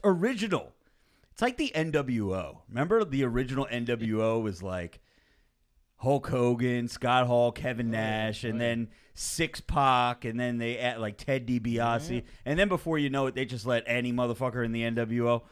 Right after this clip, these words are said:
Speaker 1: Well, an N W O slash Glorious House of Gains podcast original in the building.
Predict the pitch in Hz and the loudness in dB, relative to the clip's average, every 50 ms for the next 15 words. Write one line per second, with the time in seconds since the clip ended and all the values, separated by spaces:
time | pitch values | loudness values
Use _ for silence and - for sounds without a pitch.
0 | - _ _ - 127 120 123 - - _ _ - - _ _ _ _ _ - 165 | -20 _ _ 0 2 2 2 0 -4 _ _ -20 -20 _ _ _ _ _ 0 0
1 | 165 165 - _ 202 196 240 269 277 247 226 226 220 196 220 214 208 190 175 170 | 0 0 -2 _ 2 4 4 2 4 6 6 6 6 4 0 0 4 6 6 6
2 | 165 160 160 160 165 - - - 123 135 135 139 135 117 107 - 135 135 143 147 | 6 6 4 2 2 -2 -8 -8 -6 -4 -2 -2 -2 -4 -4 -2 0 0 0 0
3 | 160 160 143 - 147 143 139 139 131 123 139 135 123 113 - - 123 120 120 110 | -2 -4 -4 -2 -2 -2 -2 -4 -6 -6 -6 -6 -6 -8 -4 -2 -2 -2 -2 -2
4 | 123 120 117 - 143 139 139 160 170 127 117 107 92 82 - - _ _ _ _ | -6 -6 -6 -6 -8 -6 -4 -4 -2 -2 -4 -8 -8 -12 -18 -20 _ _ _ _
5 | _ _ _ _ - 123 120 135 160 151 139 175 165 127 98 87 71 71 - - | _ _ _ _ -4 -2 0 0 -2 2 4 4 4 4 2 -4 -12 -12 -18 -20